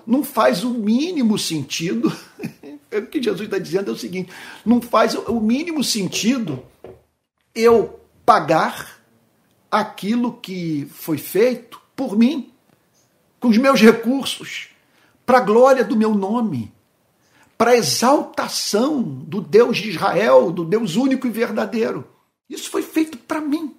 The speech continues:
Então, esse culto deve ser prestado a mim. Portanto, na condição de filho, eu estou isento. Pode ser que o Senhor Jesus estivesse também com isso, declarando que os seus discípulos,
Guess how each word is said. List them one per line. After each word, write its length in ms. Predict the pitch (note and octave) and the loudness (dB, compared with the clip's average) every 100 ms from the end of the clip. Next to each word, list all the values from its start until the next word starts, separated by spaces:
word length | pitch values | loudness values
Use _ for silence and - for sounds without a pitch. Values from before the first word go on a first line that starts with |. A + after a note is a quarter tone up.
| _ _ _ - | _ _ _ -20
Então, 260 | G#3 - | -14 -10
esse 280 | - B3+ A#3+ | -2 0 -2
culto 340 | - C#4 F#4 G#3+ | -2 -2 -2 -2
deve 240 | A3+ G#3+ | -2 -2
ser 200 | - A#3 | -4 -6
prestado 680 | - G3+ - - - C3 - _ _ _ - | -4 -4 -4 -4 -4 -4 -8 _ _ _ 0
a 160 | E4 | 0
mim. 320 | F4 D#4 D4 - _ _ _ _ _ _ - | 2 -2 -4 -8 _ _ _ _ _ _ 0
Portanto, 640 | D4 - B3+ D4+ D4+ E4+ | 0 4 4 4 2 -2
na 160 | A3+ C4 | 0 0
condição 640 | A#3 A#3 F#3 - D#3 C#3+ | 0 -2 -2 -6 -6 -6
de 120 | C3+ | -8
filho, 340 | G#3+ - C4 C#4 | -10 -6 -4 -4
eu 40 | |
estou 220 | - B3 | -6 -4
isento. 360 | C#4 F#3+ F3 - - _ | -2 -2 -6 -8 -18 _
Pode 420 | A#3+ C#4+ D4 A3+ | 2 2 0 -4
ser 380 | - - D#3+ - - _ _ - - - _ | -6 -2 -2 -2 -10 _ _ -20 -20 -20 _
que 80 | - | -4
o 80 | A#3 | -2
Senhor 480 | - G#3+ F#3 G#3+ F#3+ | -2 -2 -2 -2 -4
Jesus 560 | F#3+ F3+ B2+ D#3+ F#3+ | -2 -2 -2 -6 -6
estivesse 760 | G3 - G3 C3+ D#3+ G#3 - - | -6 -8 -8 -4 0 0 -4 -6
também 380 | E3 C#3 C3+ | -6 -4 -6
com 220 | B2+ F#3+ F3+ | -6 -8 -4
isso, 500 | F#3+ A3+ - - C3+ | -2 -2 -4 -10 -8
declarando 640 | C#3 C#3+ F3+ D3+ E3+ G#3 | -8 -4 -2 -2 -2 -4
que 100 | G3+ | -6
os 120 | A3+ - | -8 -6
seus 280 | A#3 B3 | -4 -4
discípulos, 920 | G3 D4+ - G3+ G#3+ G#3 G#3 G#3 - | -4 -6 -6 -8 -8 -8 -8 -8 -14